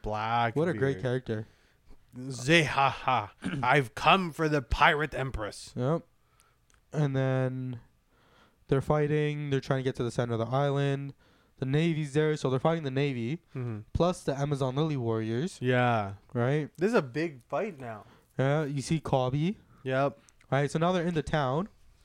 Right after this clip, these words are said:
Speaker 2: and they, so, so they're in the town.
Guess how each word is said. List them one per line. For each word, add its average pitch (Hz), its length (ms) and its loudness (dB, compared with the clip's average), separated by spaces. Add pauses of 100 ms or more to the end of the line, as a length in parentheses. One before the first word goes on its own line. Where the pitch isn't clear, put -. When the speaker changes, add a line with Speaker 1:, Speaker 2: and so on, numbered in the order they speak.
(680)
Speaker 2:
and 143 640 0 (1700)
they, 135 760 2 (420)
so, 165 220 2
so 180 140 -2
they're 180 140 2
in 233 80 0
the 196 60 -2
town. 135 340 -2